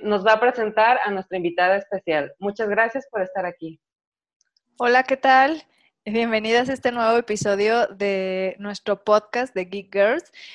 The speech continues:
Speaker 2: Perla Moncada, ella es originaria de Guadalajara, Jalisco, nacida hace treinta y dos años y viviendo con diabetes tipo uno los últimos catorce.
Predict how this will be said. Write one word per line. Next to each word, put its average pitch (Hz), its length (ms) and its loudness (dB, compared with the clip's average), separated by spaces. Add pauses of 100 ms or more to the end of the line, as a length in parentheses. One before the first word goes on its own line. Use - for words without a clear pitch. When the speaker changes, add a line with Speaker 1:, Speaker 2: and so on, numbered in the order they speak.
(140)
Speaker 2:
Perla 262 240 4
Moncada, 269 600 4
ella 226 200 2
es - 100 -6
originaria 208 540 0
de 214 80 4
Guadalajara, 180 580 2
Jalisco, 285 720 0
nacida 214 460 0
hace 226 180 -2
treinta 196 380 -6
y 180 60 -2
dos 240 280 0
años 247 600 -2
y 220 120 -8
viviendo 226 440 0
con 214 180 -2
diabetes 202 420 0
tipo 220 300 0
uno 226 340 0
los 196 240 -2
últimos 196 420 -6
catorce. - 600 -8